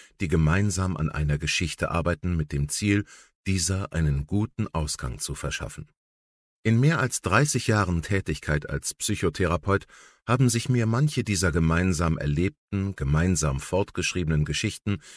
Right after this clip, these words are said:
in besonderer Weise eingeprägt. Aus vielen unterschiedlichen Gründen. Haben sie dennoch einen gemeinsamen Nenner? Die Antwort auf diese Frage liegt für mich in der Überschrift des Hauptteils dieses Buches. Besonders einprägsam,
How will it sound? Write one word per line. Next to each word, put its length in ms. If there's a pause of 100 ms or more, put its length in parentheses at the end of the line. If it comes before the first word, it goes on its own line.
(180)
in 140
besonderer 640
Weise 400
eingeprägt. 800 (480)
Aus 200
vielen 320
unterschiedlichen 720
Gründen. 480 (840)
Haben 200
sie 140
dennoch 340
einen 240
gemeinsamen 600
Nenner? 340 (640)
Die 80
Antwort 320
auf 100
diese 260
Frage 440
liegt 260
für 100
mich 200
in 100
der 240
Überschrift 600
des 200
Hauptteils 520
dieses 320
Buches. 480 (640)
Besonders 580
einprägsam, 800